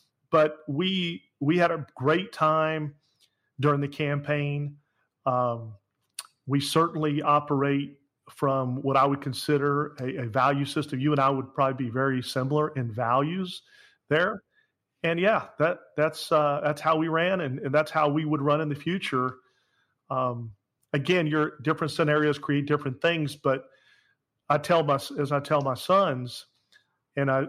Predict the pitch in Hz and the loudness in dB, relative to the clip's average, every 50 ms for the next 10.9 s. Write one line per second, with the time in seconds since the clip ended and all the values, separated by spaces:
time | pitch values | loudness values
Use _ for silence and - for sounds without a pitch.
0 | - 143 143 135 - - 156 151 139 131 127 - 151 139 143 - 139 120 139 139 | -2 -2 -2 -2 -2 -2 0 0 0 0 -2 -2 -2 -2 -2 -4 -4 -2 -2 -2
1 | 139 139 131 131 131 143 135 127 139 - 135 131 135 139 - - 131 139 160 180 | 0 -2 -2 -2 0 0 0 0 0 0 0 -2 -2 -2 -6 -6 -4 -2 -2 0
2 | 165 135 113 - - _ _ _ _ _ - - 214 285 294 240 190 165 180 156 | -2 -2 -4 -6 -12 _ _ _ _ _ -2 2 2 4 4 2 0 0 -2 -2
3 | - - 175 160 160 165 156 151 151 143 135 131 131 123 123 127 131 156 175 185 | 0 2 2 4 4 4 4 4 4 2 0 -2 -2 -2 0 2 2 4 2 2
4 | 226 - - - - _ _ _ _ - 165 170 - - _ _ - 123 170 170 | 0 -4 -10 -20 -20 _ _ _ _ -4 -4 -4 -6 -12 _ _ -2 2 2 2
5 | - 175 170 170 - _ _ _ _ _ _ - 127 151 156 151 156 143 135 147 | 2 0 -6 -8 -8 _ _ _ _ _ _ -2 0 2 2 4 4 2 2 2
6 | 127 131 131 127 123 127 127 120 113 120 120 120 - - - - - 113 107 101 | 0 -2 -2 -2 -2 -2 -2 -2 -4 -4 -6 -8 -8 -12 -12 -10 -8 -8 -8 -10
7 | 98 _ _ _ _ _ _ _ _ _ _ _ _ _ _ _ _ - 156 147 | -14 _ _ _ _ _ _ _ _ _ _ _ _ _ _ _ _ 0 0 2
8 | 156 233 240 156 160 170 156 139 131 151 170 202 214 196 - - 151 143 135 147 | 2 2 2 4 4 4 4 4 2 2 0 0 0 -2 -2 0 0 2 2 0
9 | 131 127 143 151 143 135 127 117 113 147 160 170 165 143 131 123 123 117 101 - | -2 0 0 -2 0 -2 -2 -2 -2 0 0 2 0 0 -2 -4 -6 -10 -12 -16
10 | _ _ _ _ _ _ _ _ _ _ _ - 131 127 123 120 123 | _ _ _ _ _ _ _ _ _ _ _ -4 -2 0 0 0 -2